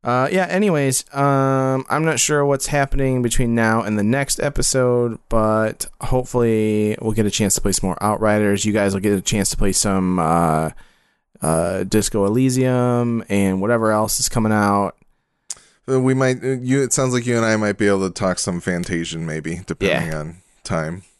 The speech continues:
Speaker 1: Plus, I gotta
Speaker 2: But,
Speaker 1: sign up
Speaker 2: uh,
Speaker 1: for Apple Game Pass 'cause I don't, 'cause I need another subscription service.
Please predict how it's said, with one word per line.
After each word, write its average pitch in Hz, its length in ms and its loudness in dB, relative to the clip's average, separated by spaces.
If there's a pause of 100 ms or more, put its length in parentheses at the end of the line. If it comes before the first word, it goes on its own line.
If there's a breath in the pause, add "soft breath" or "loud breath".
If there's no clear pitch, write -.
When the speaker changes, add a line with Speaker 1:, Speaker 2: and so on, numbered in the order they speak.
(600)
Speaker 1:
Plus, 107 180 2
I 104 80 2
gotta 95 140 2
Speaker 2:
But, 90 60 -2
Speaker 1:
sign 101 200 0
up 95 80 -2
Speaker 2:
uh, 78 40 -2
Speaker 1:
for 87 140 0
Apple 87 380 0
Game 90 260 -2
Pass - 340 2
'cause 90 220 -2
I 87 140 0 (100)
don't, 87 340 -2 (1300)
'cause 110 120 -6
I 104 120 0
need 117 180 2
another 101 340 0
subscription - 580 -2
service. 95 580 -2